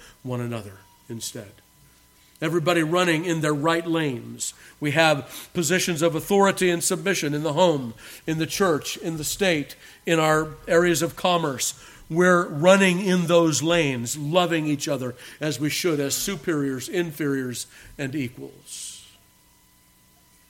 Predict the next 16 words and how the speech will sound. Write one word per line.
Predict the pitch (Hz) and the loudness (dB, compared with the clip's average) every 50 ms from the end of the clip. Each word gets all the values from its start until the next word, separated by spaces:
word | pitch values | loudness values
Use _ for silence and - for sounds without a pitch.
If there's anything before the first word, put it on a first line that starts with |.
| _ _ _ _ _ - | _ _ _ _ _ -6
We | 147 151 | -4 -2
would | 156 151 147 139 | -2 -2 -2 0
rather | 160 165 160 156 156 151 | 2 4 4 4 4 2
ourselves, | 147 139 135 - - 208 190 165 147 135 120 110 101 - - - - - _ _ _ _ _ _ _ | 0 0 0 0 4 4 4 4 4 0 -2 -6 -6 -6 -8 -8 -8 -20 _ _ _ _ _ _ _
First | - 151 143 - - | -8 -6 -6 -4 -4
Corinthians | 151 143 - 139 135 127 - | -4 -4 -4 -4 -6 -6 -6
six, | - 147 127 - | -6 -6 -8 -8
be | - 113 151 147 | -6 -2 -2 -2
defrauded | - 139 123 - - 170 160 147 139 123 123 117 110 101 101 98 - _ _ _ _ _ _ _ - - - - - _ _ | -2 -4 -8 -6 -2 0 2 4 4 2 0 -8 -8 -12 -16 -20 -20 _ _ _ _ _ _ _ -20 -20 -20 -20 -20 _ _
than | - 143 139 135 131 | -2 -2 -2 -2 -2
profane | - 147 123 - - 151 147 143 135 | -6 -6 -6 -4 -2 -2 0 0 -2
the | 135 139 | -2 -4
name | 143 139 131 127 | -2 -4 -4 -4
of | 123 113 - - | -6 -8 -8 -14
Christ | - - 139 123 113 107 - - - - - - _ _ _ _ _ _ _ _ _ _ - | -12 -10 -10 -8 -8 -10 -10 -10 -10 -10 -12 -16 _ _ _ _ _ _ _ _ _ _ -14
instead. | 113 107 104 - - - 113 95 92 | -12 -10 -8 -8 -8 -8 -10 -14 -16